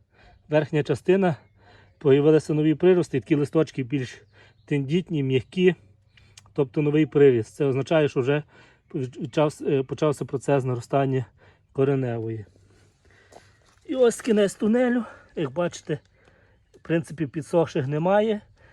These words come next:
загнивших також, окрім ось тих двох касет, які нас саме більше постраждали. Але там був один нюанс: при посадці ми дуже сильно перелили торф і трошки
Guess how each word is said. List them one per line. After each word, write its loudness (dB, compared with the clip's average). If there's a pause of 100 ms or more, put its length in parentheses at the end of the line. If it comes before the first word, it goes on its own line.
(200)
загнивших -2
також, -2 (380)
окрім -4
ось -4
тих -4
двох -2
касет, 0 (460)
які -4
нас -2
саме -2
більше -4
постраждали. -2
Але -4
там 0
був -4 (380)
один -2
нюанс: -2
при -4
посадці -2
ми -4
дуже -6
сильно -2
перелили -2
торф 0 (600)
і -6
трошки -2